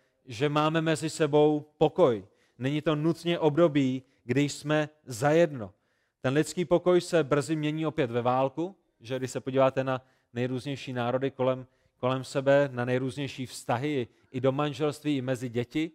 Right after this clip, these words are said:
a odpustíme si tady to, támhleto a, a, a, a druhého dne je mezi náma znova oheň na střeše. A tam, kde lidé opět začnou myslet pouze na sebe, na té své zájmy,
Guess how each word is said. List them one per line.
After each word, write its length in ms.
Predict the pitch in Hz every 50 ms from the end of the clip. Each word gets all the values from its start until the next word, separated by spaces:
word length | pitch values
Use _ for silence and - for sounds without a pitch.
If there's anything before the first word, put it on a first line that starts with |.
| _ _ _ _ _ _ _ _ _
a 140 | 117 139 151
odpustíme 720 | - 135 - _ 151 151 139 - - - 151 143 147 143
si 180 | - - 147 139
tady 220 | - 139 139 143
to, 80 | 131 135
támhleto 540 | 127 143 135 135 143 139 - 147 143 139 139
a, 120 | 131 127 _ _ _ _ _ _ _
a, 120 | - 113 127
a, 200 | 95 120 120 117
a 120 | 101 127
druhého 460 | 107 95 123 135 135 143 143 143 143
dne 200 | 135 131 131 131
je 60 | 131
mezi 280 | 127 127 131 123 135 135
náma 440 | 131 131 127 127 131 131 131 127 - _
znova 420 | - 123 104 120 131 135 135 139 139
oheň 300 | 131 131 147 139 139 131
na 100 | 127 117
střeše. 460 | - - - 139 - - 151 156 165 _ _ _ _ _ _ _ _ _ _ _ _ _ _ _ _ _ _ _ _ _ _ _ _ _ _ _ _ _ _ _ _ _ _ _ _ _ _ _ _ _ _ _ _ _ -
A 60 | -
tam, 120 | 131 127
kde 120 | 139 151 151
lidé 280 | 156 160 165 170 170
opět 280 | 165 156 - 175 160 131
začnou 340 | 156 151 - - 170 160 151
myslet 380 | 143 151 - - 165 160 -
pouze 300 | - 160 151 139 147 160
na 100 | 147 147
sebe, 500 | - - 175 170 135 127 120 123 135 135 -
na 120 | 131 131
té 160 | - - 143 135
své 420 | - - - 127 139 143 151 156
zájmy, 680 | 139 147 135 131 135 135 135 135 139 139 139 147 151